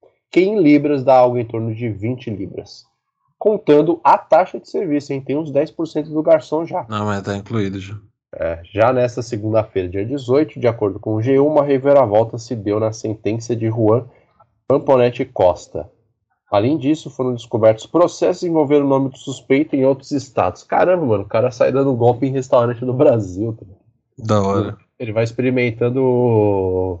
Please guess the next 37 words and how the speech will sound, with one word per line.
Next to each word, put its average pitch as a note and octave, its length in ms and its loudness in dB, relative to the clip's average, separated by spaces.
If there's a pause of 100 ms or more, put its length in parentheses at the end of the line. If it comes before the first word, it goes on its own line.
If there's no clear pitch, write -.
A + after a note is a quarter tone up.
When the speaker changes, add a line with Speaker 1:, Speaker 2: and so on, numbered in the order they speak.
(120)
Speaker 1:
Negroni. A2+ 680 2
Speaker 2:
Negroni. C3+ 480 6 (340)
<laughs> - 320 -4
Speaker 1:
Negroni B2+ 520 6
do C3+ 160 4
Oiapoque B2+ 560 4
ao C3+ 120 2
Chuí. B2 440 0
Speaker 2:
Deixa D#3 420 -8
eu C#3+ 100 -8
ver C#3 100 -4
o C#3+ 60 0
Negroni C3 360 -2
daqui, A#2+ 300 -8
como A#2 160 -12
é A#2 60 -10
que A#2 180 -16
é. A#2 160 -14 (260)
Speaker 1:
Hum, D3+ 300 2
deixa B2+ 160 -4
eu D3+ 40 0
ver C3 160 0
se A#2+ 80 -12
tem C3 100 0
um A#2 120 -2
gosto A2 240 -4
de G#2+ 120 -8
cerrado, G2+ 760 0
Speaker 2:
Esse F#2+ 180 -12
aqui A2+ 120 -8
Speaker 1:
Campari. C3 140 -2
Speaker 2:
em B2 40 -6
Vila B2+ 340 2
Velha, A#2 420 -4
ele B2+ 160 -2
é B2 40 -2
envelhecido. A#2 880 -6